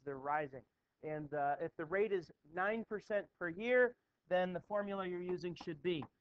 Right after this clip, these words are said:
the start amount times one point oh nine to the x. If you just did nine to the x, that's gonna be crazy, ridiculous amounts of money over the next ten years,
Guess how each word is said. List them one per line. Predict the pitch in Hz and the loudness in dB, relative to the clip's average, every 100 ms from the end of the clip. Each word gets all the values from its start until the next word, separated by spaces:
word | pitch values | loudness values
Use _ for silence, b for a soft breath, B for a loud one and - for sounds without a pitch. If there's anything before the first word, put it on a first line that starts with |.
| - - | -16 -12
the | - | -10
start | - 190 208 | 0 2 2
amount | 214 220 262 - _ - _ _ - - - - _ _ - - _ _ _ _ _ - - _ - | 2 2 0 -4 _ -18 _ _ -20 -18 -18 -18 _ _ -18 -18 _ _ _ _ _ -18 -18 _ -2
times | 175 175 143 | 0 -2 -2
one | 175 214 220 - | 0 0 0 -2
point | 240 269 - | 0 0 0
oh | 196 185 | 0 0
nine | 170 160 156 160 151 - - _ _ - | 0 -2 -4 -6 -10 -18 -20 _ _ -8
to | 175 | -6
the | 165 170 | 0 0
x. | 135 - - | 0 -4 -10
If | 139 | -6
you | 180 | -4
just | 190 202 - | -4 -6 -4
did | 180 139 139 | -6 -6 -2
nine | 170 185 233 233 | 0 0 -2 -4
to | 240 | -4
the | 240 | -2
x, | 247 269 - _ _ _ - | 0 0 -4 _ _ _ -8
that's | 180 - | -6 -4
gonna | 185 | -4
be | 175 175 160 - _ _ | -4 -4 -4 -8 _ _
crazy, | 202 208 214 202 214 - _ | -2 0 -2 -4 -6 -8 _
ridiculous | 165 170 185 - 190 180 170 _ _ _ | -8 -4 -4 -4 -4 -4 -6 _ _ _
amounts | 160 165 170 - | -6 0 0 -2
of | 151 147 | -10 -6
money | 156 143 131 _ _ - | -6 -6 -10 _ _ -6
over | 147 143 | -6 -4
the | 143 | -6
next | 139 135 _ _ | -6 -8 _ _
ten | 160 139 131 | -14 -12 -12
years, | 104 | -14